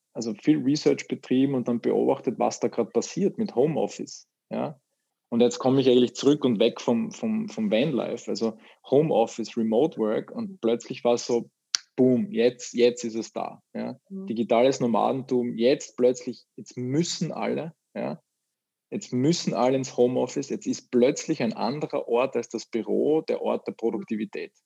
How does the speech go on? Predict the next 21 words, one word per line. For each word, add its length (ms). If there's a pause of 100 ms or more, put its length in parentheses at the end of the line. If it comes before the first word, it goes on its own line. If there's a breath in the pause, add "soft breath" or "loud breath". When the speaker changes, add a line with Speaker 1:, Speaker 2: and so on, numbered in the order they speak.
(260)
Speaker 1:
Und 160
das 140
muss 320
jetzt 240
klappen. 480 (520)
Und 160
das 120
ist, 160
ich 100
glaub, 200
man 80
sagt 260
dann 120
exogen, 640
also 180
das 160
ist 180
nicht 280
von, 400
also 160
die, 340